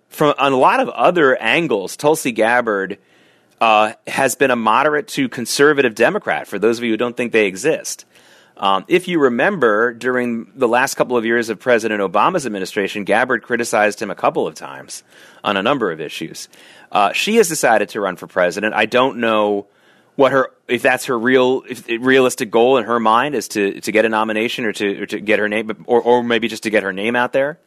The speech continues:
Um, when you are in a place as isolated as Hawaii, and I've known a lot of people in my time who have either worked or, or, you know, who have worked in Hawaii or have been there for a long period of time, and they've all come back to me with the same story, which is that it's great for the first six or seven months,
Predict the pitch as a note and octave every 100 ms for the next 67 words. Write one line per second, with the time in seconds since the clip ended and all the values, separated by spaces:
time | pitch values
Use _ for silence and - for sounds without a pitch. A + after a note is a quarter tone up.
0 | _ - _ - _ - G#2 G2+ G2+ G2
1 | - - - - B2+ D#3+ D#3+ B2+ B2 A#2
2 | - C3 A#2+ G#2+ A2 B2+ C3 A2+ G#2 G2
3 | G2+ G#2 A2+ G#2+ F2+ G2 A2+ A#2 G#2 G2+
4 | F#2 _ _ _ _ - - B2+ C#3+ C#3
5 | C#3 A#2+ A#2+ G#2+ G#2 G2+ A2+ G2+ F#2 F2+
6 | _ _ - _ - B2+ A#2 A#2 G#2 G2+
7 | A#2 A2+ A2 F#2+ E2 A2 G2 F#2+ - -
8 | A#2 G2 B2+ C3 B2 A#2 G#2+ G#2+ G#2+ G#2+
9 | F#2+ E2+ A#2 A2+ G#2 G#2+ G#2 G2+ G#2+ G2
10 | A2 G2+ F#2+ G2 - B2+ D3 D3+ C3 A2+
11 | A2+ - G2+ F2+ F2+ - G#2 - A2+ G#2+
12 | F2+ F2 F#2+ F#2 - B2 C3+ - G#2+ -
13 | A#2 A#2 B2+ A#2 G#2+ A2 G2+ G2 G#2+ E2+
14 | F#2 -